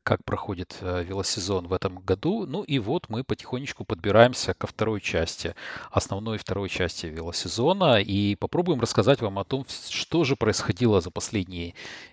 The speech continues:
э, за последнюю неделю с момента нашего последнего подкаста же, и что нам ждать в ближайшем будущем, за чем стоит следить и на что стоит уповать в велотрансляциях, которые будут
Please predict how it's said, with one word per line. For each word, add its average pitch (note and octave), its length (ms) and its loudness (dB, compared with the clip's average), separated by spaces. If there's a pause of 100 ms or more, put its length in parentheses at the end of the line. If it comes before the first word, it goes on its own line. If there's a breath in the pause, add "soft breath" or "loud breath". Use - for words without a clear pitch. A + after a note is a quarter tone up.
э, F2 500 0
за - 140 -6
последнюю G#2+ 400 -2
неделю G#2+ 420 4
с - 240 -6
момента D#3 320 0
нашего C#3+ 300 6
последнего C3 480 4
подкаста - 560 8
же, G#2 200 2 (320 loud breath)
и A3 180 8
что F#3+ 420 4 (160)
нам B2 220 8
ждать A2+ 420 6
в - 240 -10
ближайшем G2 500 0
будущем, C#3+ 380 -8
за F#2+ 80 -8
чем - 180 -6
стоит G2 260 -6
следить G#2+ 600 -8
и A2+ 240 -2 (220)
на G2 100 -6
что - 220 -6
стоит - 280 -6
уповать G#2 540 6
в F2+ 100 -6
велотрансляциях, G2+ 840 4
которые F#2+ 360 -4
будут A2 400 -8